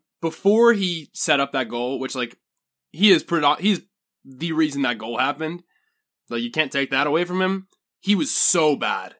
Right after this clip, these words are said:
so bad. Like, the decision making was driving me insane, and usually the decision making is bad from him, but the execution was also bad. So at least we have that to look forward to. I don't think Bruno will have a match where he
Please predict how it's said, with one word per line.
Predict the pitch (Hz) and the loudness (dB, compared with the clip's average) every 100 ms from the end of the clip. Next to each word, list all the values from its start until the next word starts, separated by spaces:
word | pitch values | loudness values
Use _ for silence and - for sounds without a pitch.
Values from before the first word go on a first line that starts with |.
| _ | _
so | - - - 185 170 143 | -6 -4 0 2 2 0
bad. | 123 107 104 131 | -2 -4 -6 -8
Like, | 147 | -8
the | 160 | -4
decision | 170 175 190 220 | -2 0 0 2
making | 214 208 208 | 2 2 2
was | 185 151 | 0 0
driving | 160 156 156 | 0 0 -2
me | 156 | -4
insane, | 147 - 147 156 | -6 -6 -4 -2
and | 160 143 - _ - | -2 -4 -6 _ -6
usually | 185 233 277 254 | -2 0 2 0
the | 196 | 0
decision | - 165 175 | -4 -6 -6
making | 160 165 | -4 -4
is | 143 | -6
bad | - 117 131 | -6 -6 -6
from | 143 165 | -6 -8
him, | 170 170 | -8 -6
but | 131 - _ _ _ _ _ | -8 -8 _ _ _ _ _
the | 139 - | -6 -4
execution | 160 - - 165 185 | -4 -8 -8 -6 -4
was | 175 | -2
also | 180 180 175 | -2 -2 0
bad. | 180 180 185 - _ _ - | 2 2 2 -8 _ _ -6
So | 180 160 151 - _ _ - | 0 2 2 -4 _ _ -6
at | |
least | 196 - | -2 2
we | 254 | 2
have | 139 | 4
that | 131 143 | 0 -2
to | 156 | -4
look | 151 | -6
forward | - 160 156 | -4 -6 -4
to. | 160 156 | -4 -4
I | 139 | -4
don't | 143 | -4
think | 151 139 | -6 -6
Bruno | 147 147 | -2 -2
will | 131 | 0
have | 110 135 | 0 -2
a | 123 110 | -4 -10
match | 113 117 131 127 | -4 -4 -4 -8
where | |
he | 120 113 | -8 -8